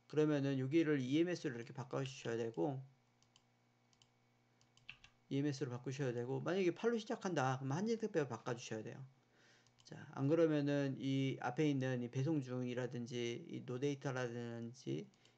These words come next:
이 부분, 그러니까 수령일과 배송 현황이 제대로 안 나오는 상황이 돼요. 그래서 일단 이 세 개는 기본으로 이렇게 넣어놨어요.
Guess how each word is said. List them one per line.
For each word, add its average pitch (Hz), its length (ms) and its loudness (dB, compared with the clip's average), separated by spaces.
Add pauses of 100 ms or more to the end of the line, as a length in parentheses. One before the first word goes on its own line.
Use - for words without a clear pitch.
(120)
이 139 100 2
부분, 135 460 0 (260)
그러니까 - 320 -4
수령일과 190 640 4
배송 143 480 2
현황이 160 720 4 (420)
제대로 135 400 2
안 135 200 2
나오는 127 960 -2
상황이 151 340 -2
돼요. 110 360 -4 (2250)
그래서 143 380 -4
일단 147 320 0
이 139 180 2
세 226 200 4
개는 202 340 8
기본으로 139 400 2
이렇게 123 200 -4
넣어놨어요. 123 600 0